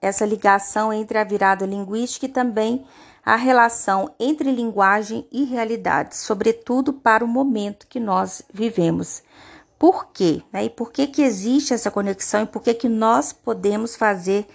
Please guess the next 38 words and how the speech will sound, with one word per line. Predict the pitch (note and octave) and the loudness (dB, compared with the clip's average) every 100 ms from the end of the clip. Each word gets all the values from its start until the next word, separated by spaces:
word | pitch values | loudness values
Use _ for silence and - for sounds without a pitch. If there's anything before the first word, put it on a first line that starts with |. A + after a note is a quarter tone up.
| _ _ | _ _
essa | G3 G3 G3+ | 0 2 2
conexão? | - G3+ G3+ - - D#3+ A2 - _ _ _ _ _ _ - | 0 2 2 -2 -2 0 0 -6 _ _ _ _ _ _ 2
A | G3+ | 2
busca | G3 D4 D#4+ - | 2 -2 0 -4
pela | - G3+ G3 | -4 0 0
verdade, | F#3 F3+ F#3 A3 A3+ - | 0 -2 2 2 2 -6
que | G3 | -14
foi, | - G#3 G#3 | -10 -4 -2
aliás, | G3+ G3 F#3+ - | -2 0 -2 -4
tão | - C4+ E4 - | -2 -2 -2 -2
cara | A3 G#3+ G#3 E3 F3 - - - | 4 4 4 0 -4 -12 -12 0
para | G3 F#3+ F#3 F#3 - - | 4 4 2 0 -2 -6
os | F3+ | -8
historiadores, | G3+ G#3 F#3+ F3+ F3 E3+ F#3 A#3+ A#3 F#3 - - _ - _ _ | -8 -8 -6 -2 -2 -2 2 2 2 -2 -12 -20 _ -20 _ _
ela | - G3+ A#3 | 0 2 2
passaria | B3+ B3 B3 A3+ A#3 B3 | 0 2 4 4 2 0
necessariamente | A#3+ C#4 D#4 C#4+ C4 A#3 A3+ G#3+ A3+ A#3 | 2 0 -2 -2 2 4 2 2 -2 -4
pela | - B3 B3+ | -6 -4 -4
questão | C4 C#4 - C#4 F#4 | -4 -8 -4 -4 0
da | C#4+ | 0
linguagem, | G#3 F3+ D3 B2+ F#2+ - - - _ _ _ | 0 -2 2 2 0 -4 -10 -12 _ _ _
visto | F3+ A#3+ A#3 C4 | -2 -2 0 -4
que, | C4+ A#3 G#3+ | -4 -2 -2
grosso | F3+ G3 G#3+ - A3+ | 0 2 0 0 -4
modo, | G3+ G#3+ C4+ | 2 2 2
a | A3+ | -2
gente | G#3 G#3 A3 | -6 -8 -8
entende | G#3+ G3+ G#3+ B3 C#4+ | -8 -4 -2 -2 -4
que | - - C4+ | -6 0 2
não | B3+ B3+ | 4 2
haveria | A#3+ B3 A3 A#3 | 2 0 0 -2
nada | A3 G#3 G#3+ A#3 A3 C4 | 0 2 4 4 2 -6
fora | C4 - G#3 G#3 A3 | -6 -2 2 2 2
da | G#3 | -2
linguagem, | A3 A#3+ G3 E3+ E3+ F#3 | -2 -2 2 2 2 -8
como | - G3 F#3+ | -8 -8 -6
de | F#3+ | -10
fato | - F3+ F#3+ - | -2 2 2 0